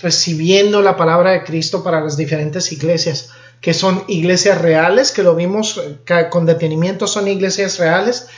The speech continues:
y sin embargo también son tipos y arquetipos de iglesias también. Y nos está dando una especie de cronología personal, diciendo: "Después de haber experimentado los primeros tres capítulos, ahora,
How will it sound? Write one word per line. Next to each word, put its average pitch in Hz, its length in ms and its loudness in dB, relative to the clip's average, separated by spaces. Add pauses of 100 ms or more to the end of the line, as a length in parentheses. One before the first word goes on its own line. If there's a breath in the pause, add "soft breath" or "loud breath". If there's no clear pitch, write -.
(180 loud breath)
y 175 80 -6
sin 185 160 2
embargo 190 360 2
también 190 340 0
son 190 300 -4 (500 loud breath)
tipos 190 480 0
y 196 80 4
arquetipos 180 800 -2
de 170 100 2
iglesias 170 640 -2
también. 156 460 -4 (840 soft breath)
Y 202 500 2
nos 180 260 0
está 185 260 0
dando 196 180 2
una 196 200 2
especie 190 420 0
de 190 100 0
cronología 160 640 -2
personal, 160 560 -2
diciendo: 180 440 0
"Después 165 380 0
de 202 80 4
haber 220 200 0
experimentado 208 720 0
los 180 160 -2
primeros 165 360 -4
tres 202 180 -8
capítulos, 202 720 -6 (400 loud breath)
ahora, 170 880 0